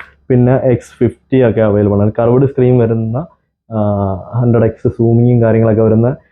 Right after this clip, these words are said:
ആ, എയ്റ്റ് ടു ഫൈവ് സിക്സ് ജി ബി മെമ്മറി വരുന്ന ഫോണാണ്.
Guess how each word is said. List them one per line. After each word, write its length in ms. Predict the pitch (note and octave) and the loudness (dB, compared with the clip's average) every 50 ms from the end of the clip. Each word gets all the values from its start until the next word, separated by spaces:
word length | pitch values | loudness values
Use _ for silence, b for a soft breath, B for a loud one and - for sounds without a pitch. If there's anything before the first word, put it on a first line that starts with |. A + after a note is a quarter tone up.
| b b b _ - A2 | b b b _ -6 -2
ആ, 360 | G#2+ G#2 G2+ G2+ G2 G2+ - - A#2 A2+ A2 G#2+ A2 - _ _ - | -2 0 0 0 -2 -4 -4 -2 0 0 0 0 -2 -6 _ _ -2
എയ്റ്റ് 420 | A#2+ A#2 A#2+ B2 B2 - D3+ C#3+ D3 | 0 0 0 0 0 0 -2 0 2
ടു 120 | C3 C3 | 0 0
ഫൈവ് 240 | B2+ - D3 C3+ C3 | 0 0 0 0 0
സിക്സ് 280 | C3 - D3 - - D3 C3 C3+ | 0 -2 -4 -4 -4 -6 -8 -8
ജി 300 | D3 C#3+ C3 B2 A#2 A#2+ | -6 -4 -2 0 0 2
ബി 140 | A#2+ A#2+ C3 | 2 2 2
മെമ്മറി 420 | B2+ A#2+ A2+ A2 G#2+ A2 A2+ A#2+ B2+ | 2 2 2 2 2 2 2 2 2
വരുന്ന 240 | A#2 A2+ A2 A2+ | 2 2 2 0
ഫോണാണ്. 480 | G#2+ - - F#2+ F#2+ F2+ F#2 F2+ G#2+ | -2 -4 -6 -6 -6 -6 -6 -6 -8